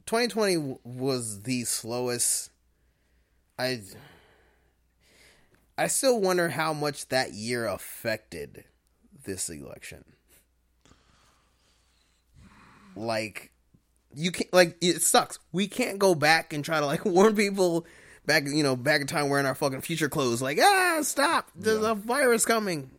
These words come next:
Speaker 2: Yeah.
Speaker 1: That won't kill a lot of you. It's just really contagious.
Speaker 2: I think if you had an election at the beginning of February of last year, I think Trump probably would have won.
Speaker 1: I think Trump would have won.
Speaker 2: And the funny thing about that is,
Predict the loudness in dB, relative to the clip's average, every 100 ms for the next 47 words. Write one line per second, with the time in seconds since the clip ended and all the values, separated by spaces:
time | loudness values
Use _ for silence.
0 | -20 -16 -14 -14 -10 -4 -4 -6 _ -10
1 | -4 -4 -2 -2 0 2 0 0 -4 -4
2 | -2 2 2 2 -4 0 0 -2 -10 -12
3 | _ _ -10 -6 -4 -2 0 2 0 -2
4 | -4 -6 -6 -6 -6 -8 -6 -4 -4 -4
5 | -6 -4 -4 0 0 0 -2 -6 _ -10
6 | -6 -4 -2 -4 -4 -4 -4 -8 -18 _
7 | _ _ _ _ _ -20 -20 -20 -20 _
8 | -6 -6 -4 -8 -8 -6 -6 -6 -10 -16
9 | -18 -14 -12 -10 -10 -12 -14 -14 -16 -18
10 | -8 -2 2 2 2 0 -2 -2 -4 -4
11 | -4 -4 -6 -10